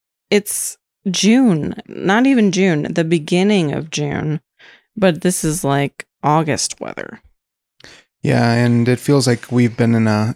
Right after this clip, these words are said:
Speaker 2: in a sauna in the house, and typically it's a well in-, insulated home, and it just feels like
Speaker 1: Well,
Speaker 2: it's more extreme than it's ever been.
Speaker 1: we have a two-story house, so heat rises.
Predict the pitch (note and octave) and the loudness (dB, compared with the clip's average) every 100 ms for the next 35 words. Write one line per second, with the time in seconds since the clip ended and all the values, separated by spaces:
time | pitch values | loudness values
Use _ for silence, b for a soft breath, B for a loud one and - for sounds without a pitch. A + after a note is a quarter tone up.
0 | - A2+ - - A#2 A#2 B2+ C3 - _ | -2 -2 0 0 2 2 2 0 -4 _
1 | D3 C3 A#2 A2+ A#2 C3 - B2 A#2 D3+ | 0 0 2 0 0 0 0 0 0 0
2 | C#3+ - A#2+ A2+ - A#2 C3 C3 C3 B2 | -2 -2 -2 -2 -2 0 0 0 -2 -2
3 | C3+ A#2+ A#2 A#2 A2 A2 D#3+ D3 A#2 A2+ | -2 -2 0 -2 -2 0 2 2 0 -2
4 | B B B B B - A2+ - - - | B B B B B -8 -6 -6 -4 -2
5 | G2+ - G2+ G2+ - - - - G#3+ F#3+ | -2 -2 -2 -2 -8 -18 -6 0 2 2
6 | F3 F3 E3 C3+ B2 A#2 - B2+ B2+ A#2 | 2 2 2 4 4 2 -2 2 2 2
7 | A2+ A#2 A#2+ A2 A2+ A2+ G#2+ _ - F3+ | 2 0 0 0 0 -2 -4 _ -2 0
8 | D#3+ E3 - D#3 - D#3+ D#3+ E3 E3+ D3+ | 0 -2 -6 -6 -6 -4 -2 0 0 -2
9 | - - E3 - E3+ - D#3+ D#3 D#3 D#3 | -4 -6 -6 -2 -4 -2 -4 -4 -4 -4
10 | D#3+ D#3 - | -6 -6 -12